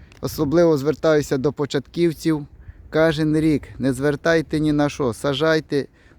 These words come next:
хоч по два-три дерева, пройдуть роки і воно вам вернеться.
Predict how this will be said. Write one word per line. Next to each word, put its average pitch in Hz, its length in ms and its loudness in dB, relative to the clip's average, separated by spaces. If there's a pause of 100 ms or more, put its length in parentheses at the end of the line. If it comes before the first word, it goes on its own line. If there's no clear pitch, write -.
хоч 170 300 0
по 170 120 2
два-три 165 440 2
дерева, 139 480 2
пройдуть 139 500 -4
роки 170 500 -4 (480)
і 143 280 0 (140)
воно 143 300 2
вам 143 320 0
вернеться. 120 800 0